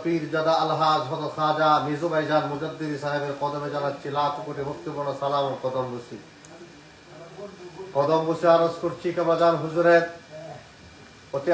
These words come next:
আদরে দুই পুত্র, হোসেন ইসলামের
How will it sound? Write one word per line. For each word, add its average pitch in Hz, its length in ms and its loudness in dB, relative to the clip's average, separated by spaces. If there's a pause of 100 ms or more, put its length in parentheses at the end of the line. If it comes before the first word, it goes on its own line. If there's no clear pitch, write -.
আদরে 170 280 6 (100)
দুই 170 200 2
পুত্র, 170 240 2 (1700)
হোসেন 170 340 4 (140)
ইসলামের 170 440 6